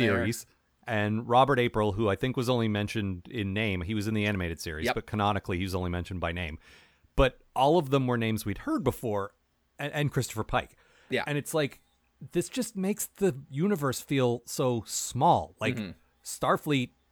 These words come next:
Speaker 2: from the time of Enterprise has been around for a hundred years, and the best captains are the five or six that we've heard of before?
Speaker 1: Yeah.
Speaker 2: That's, that's lame. Like, they should have thrown in some names, and some non-human names, maybe? Like, every good Starfleet captain is a human?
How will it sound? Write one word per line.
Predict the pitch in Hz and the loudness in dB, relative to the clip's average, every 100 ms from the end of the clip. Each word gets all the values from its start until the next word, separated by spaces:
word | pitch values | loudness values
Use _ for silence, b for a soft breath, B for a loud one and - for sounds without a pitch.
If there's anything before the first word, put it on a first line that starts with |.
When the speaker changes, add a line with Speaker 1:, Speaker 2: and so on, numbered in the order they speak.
| _ - | _ -20
Speaker 2:
from | - 131 127 | -4 0 2
the | 123 | 2
time | 127 123 | 2 0
of | 110 | 2
Enterprise | 143 175 - 113 104 | 2 2 0 0 0
has | 98 | -2
been | 131 | 0
around | 110 104 123 | 2 2 0
for | - | -2
a | 92 | -6
hundred | - 147 147 113 | -2 -2 -2 -2
years, | 113 202 110 98 - - | -2 0 0 -2 -6 -4
and | 117 110 104 b b b b - | 0 0 -2 b b b b -10
the | 104 107 | -2 0
best | 107 113 - | 0 -2 -2
captains | 117 - 143 135 - | -2 0 0 -2 -4
are | 107 104 | 0 0
the | 98 95 107 | 0 -4 -6
five | - 98 104 | -2 -2 0
or | 104 | -2
six | - 107 - - | -2 -4 -4 -8
that | 113 | -8
we've | 104 92 95 | -6 -4 -4
heard | - 92 110 | -6 -6 -4
of | 220 294 | -6 -6
before? | 262 - 269 302 | -8 -6 -4 0
Speaker 1:
Yeah. | 202 | 0
Speaker 2:
That's, | 185 254 - - _ | 0 -6 -14 -18 _
that's | - 226 - _ | -12 -12 -14 _
lame. | 123 101 113 95 71 - _ _ _ _ _ _ _ _ - | -6 -2 0 -2 -6 -14 _ _ _ _ _ _ _ _ -8
Like, | 110 | -6
they | - 127 | -2 -2
should | 180 175 | 2 2
have | 151 | 4
thrown | 131 127 | 2 2
in | 120 | 0
some | 131 110 | 0 2
names, | 110 113 | 2 2
and | 156 175 143 | 2 2 2
some | 165 143 | -2 0
non-human | 135 110 107 151 233 220 | 0 0 0 0 0 -4
names, | 226 226 - | -4 -4 -4
maybe? | 214 233 240 240 | -2 -2 -4 -6
Like, | 143 120 - | -4 -4 -4
every | - 143 170 | -4 0 2
good | 143 147 | 2 0
Starfleet | - 131 143 151 | 0 -4 -2 -4
captain | 143 139 - 147 - | -2 -4 -2 -6 -4
is | 123 117 | -4 -4
a | |
human? | 101 95 151 302 | -4 -4 -4 -4